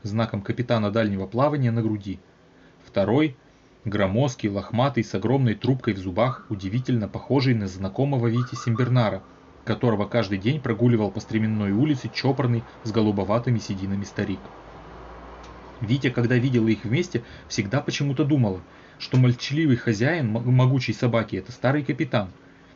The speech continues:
но однажды она его встретила без симбернара, с авоськой, полной мелких магазинных свертков, и капитаном ей старик не показался. Хотя, если подумать, при чем здесь симбернар и авоська?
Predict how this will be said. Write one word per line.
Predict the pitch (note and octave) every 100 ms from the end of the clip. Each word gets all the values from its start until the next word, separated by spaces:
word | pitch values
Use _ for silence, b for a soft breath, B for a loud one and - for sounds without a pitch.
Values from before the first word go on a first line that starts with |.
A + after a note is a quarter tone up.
| - - -
но | A2+
однажды | A#2 D#3+ G3 B2
она | A#2 E3+
его | B2+ B2
встретила | - - C3 A#2+ G2
без | F#2+ C3+ D#3
симбернара, | F3+ E3 E3 D#3 D#3+ D3+ - - -
с | -
авоськой, | G#2 G2+ E3+ - D#3
полной | - D#3+ D#3 D3
мелких | C#3 D#3 C#3+ B2+
магазинных | B2+ B2+ B2+ C#3 C3+ B2+
свертков, | B2+ C#3 B2+ - B2 B B -
и |
капитаном | G#2+ - G#2 D#3+ F#3+ F#3
ей | D#3+ E3
старик | - G#2+ B2+ -
не | B2
показался. | G#2 A2 F#2 G2 F#2 - - - - - - - - -
Хотя, | A2+ D3
если | C#3+ C3 C3
подумать, | B2 A#2+ D3+ B2
при | - A2
чем | - E3+
здесь | C#3+ C3+
симбернар | - A2+ G2+ G2+ C3+ D3 B2
и | A2+
авоська? | F#2 F2 B2+ C#3 -